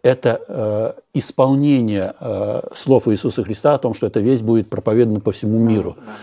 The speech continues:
Speaker 1: Потому что С Ш А олицетворяют собой весь мир.
Speaker 2: Ну да.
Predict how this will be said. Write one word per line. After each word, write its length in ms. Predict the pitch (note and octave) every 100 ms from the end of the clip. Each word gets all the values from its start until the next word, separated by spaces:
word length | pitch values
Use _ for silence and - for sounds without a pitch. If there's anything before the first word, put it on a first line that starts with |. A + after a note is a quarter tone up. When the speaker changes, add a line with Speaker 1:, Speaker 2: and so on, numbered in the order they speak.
| - -
Speaker 1:
Потому 180 | - A#2+
что 280 | A2 A#2+ A#2+
С 160 | - C3+
Ш 160 | - C#3
А 40 | E3
олицетворяют 720 | C#3 A#2 - - A2+ B2+ B2
собой 280 | A#2 A#2+ G#2+
весь 340 | G#2 A2+ -
мир. 300 | A2 G#2 E2
Speaker 2:
Ну 100 | A2+
да. 200 | B2+ G#2